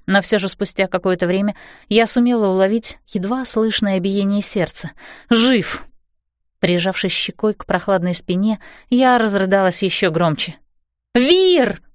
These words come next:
раздался вопль со стороны выхода на крышу. «Я тут!» — отозвалась и обернулась к растрёпанным девчонкам. Они выглядели потерянными, бледными, но держались молодцом. И, несмотря на периодически возникающие у нас разногласия, пришли ко мне на помощь.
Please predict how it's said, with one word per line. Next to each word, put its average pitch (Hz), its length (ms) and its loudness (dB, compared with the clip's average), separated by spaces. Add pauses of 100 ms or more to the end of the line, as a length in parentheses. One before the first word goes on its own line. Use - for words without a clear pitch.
(240)
раздался 156 520 0
вопль 170 340 -4
со - 140 -4
стороны 170 420 0
выхода 175 280 -2
на 175 140 -2
крышу. - 420 -4 (540)
«Я 320 240 4
тут!» — 349 380 0 (340)
отозвалась 156 720 0 (140)
и 180 60 2
обернулась 208 680 2 (100)
к - 60 0
растрёпанным 214 640 0
девчонкам. 160 560 -2 (260)
Они 269 300 2
выглядели 254 500 2
потерянными, 233 640 2
бледными, 202 640 2 (260)
но 208 300 4
держались 277 580 2
молодцом. 285 580 2 (460)
И, 185 120 2
несмотря 185 500 0
на 196 80 -2
периодически 185 640 -2
возникающие 170 800 0
у 160 60 0
нас 170 260 0
разногласия, 170 880 0
пришли 180 360 -2
ко 185 160 -6
мне 165 200 -4
на 156 120 -6
помощь. - 540 -4